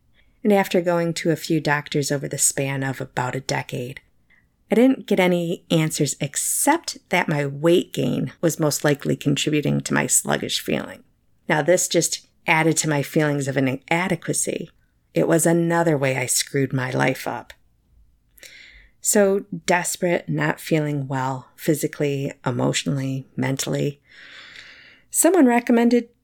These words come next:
a doctor to me that they loved. They shared how they felt heard and respected, and that this doctor didn't talk down to them, but talked to them like a mutually respecting equal. So I went, and while we were discussing my health issues and concerns,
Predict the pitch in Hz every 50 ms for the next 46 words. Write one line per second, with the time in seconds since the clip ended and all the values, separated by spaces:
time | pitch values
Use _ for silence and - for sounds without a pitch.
0 | _ _ _ _ _ _ _ _ _ - 196 185 185 185 170 170 165 - - 180
1 | 165 - - 180 165 156 156 151 151 156 - _ - - - 156 147 147 - -
2 | - - 156 147 147 143 139 139 - - 143 147 147 139 135 139 135 165 - -
3 | - - _ _ _ _ - - 190 190 - - 190 180 - 180 175 165 165 147
4 | - - 139 139 - - - - - 190 180 185 185 185 196 202 202 214 - _
5 | - 156 131 131 135 123 - - - 151 143 156 - - - 175 170 165 170 -
6 | _ - - 160 156 151 143 - 147 - - 156 143 147 - - 156 151 170 160
7 | 160 156 - 160 147 139 - - - 143 135 147 160 156 - 196 208 202 190 -
8 | - - - 151 147 - - - 156 151 147 147 147 143 143 139 - - - _
9 | _ _ _ _ _ _ _ _ _ - - 175 170 170 170 170 170 - 175 165
10 | 160 156 156 - - - 156 - - - - 165 160 160 - 269 311 311 - -
11 | - - - - _ _ _ _ _ _ _ _ _ _ - - - 240 226 226
12 | 220 226 151 131 131 - - - - - _ _ _ _ _ _ _ - 220 214
13 | 214 208 214 214 208 208 208 220 220 240 277 320 320 285 262 254 240 226 220 226
14 | 208 - - - 175 165 - 175 160 156 147 139 135 - - 165 165 165 - -
15 | - 151 143 - - 151 139 - 139 135 - - 143 139 - - 147 139 135 131
16 | 127 - -